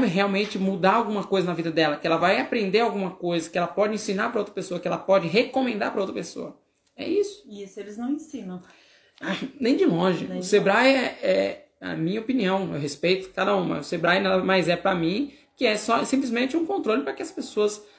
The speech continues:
Speaker 1: façam lá o das dela lá e, tipo assim, o governo tem um controle daquelas pessoas que estão movimentando dinheiro. Pra mim. Porque realmente, quando,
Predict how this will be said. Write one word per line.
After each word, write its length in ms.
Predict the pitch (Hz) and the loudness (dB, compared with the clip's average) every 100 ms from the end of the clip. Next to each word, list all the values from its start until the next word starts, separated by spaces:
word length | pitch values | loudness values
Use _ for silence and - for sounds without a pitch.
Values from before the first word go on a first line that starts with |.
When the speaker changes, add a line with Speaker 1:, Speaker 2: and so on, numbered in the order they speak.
| _ _ | _ _
Speaker 1:
façam 320 | 196 196 185 | 2 4 2
lá 120 | 175 | 2
o 60 | 165 | 2
das 300 | 160 156 156 | 4 4 4
dela 260 | 151 156 151 | 2 2 2
lá 360 | 151 175 349 | 2 2 2
e, 300 | 370 370 370 | 2 2 0
tipo 180 | - - | -4 -6
assim, 180 | 277 233 | -4 -2
o 40 | 185 | 0
governo 360 | 180 170 202 | 2 2 2
tem 80 | 208 | 0
um 80 | 220 | 0
controle 460 | 240 214 180 202 | -2 0 2 4
daquelas 360 | 214 208 196 208 | 2 -2 -2 -4
pessoas 300 | 202 - 185 | -4 -4 -6
que 40 | |
estão 120 | 185 202 | -4 -4
movimentando 440 | 202 185 175 185 | -2 -2 -2 -2
dinheiro. 260 | 165 156 - - - - - | 0 -2 -4 -14 -16 -12 -2
Pra 160 | 165 | 2
mim. 320 | 180 160 160 - - - | 4 2 0 -6 -16 -14
Porque 200 | - 160 | -8 4
realmente, 420 | 190 240 208 202 - | 6 6 4 0 0
quando, 360 | 196 190 - | 0 0 -4